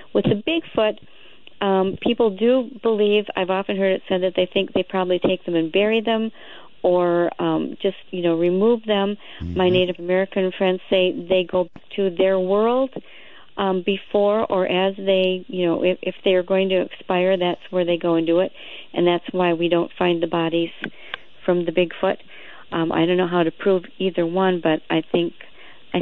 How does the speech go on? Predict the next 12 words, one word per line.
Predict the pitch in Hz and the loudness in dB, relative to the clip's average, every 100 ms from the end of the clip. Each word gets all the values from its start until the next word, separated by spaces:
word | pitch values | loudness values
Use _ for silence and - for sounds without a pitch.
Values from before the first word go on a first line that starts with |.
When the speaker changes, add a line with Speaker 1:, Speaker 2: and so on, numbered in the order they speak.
| - | 0
Speaker 1:
think, | 208 196 185 | 0 0 0
uh, | 170 | 0
you | 180 170 | 0 0
know, | 156 | 0
if | - | 0
you're | 180 | 0
going | 190 196 190 | 2 2 0
along | 185 185 | 0 -2
with | 175 | -2
the | - | -4
partly | - 214 208 220 208 | -2 -2 0 0 0
physical, | - 202 202 - 196 | 0 -2 -2 0 0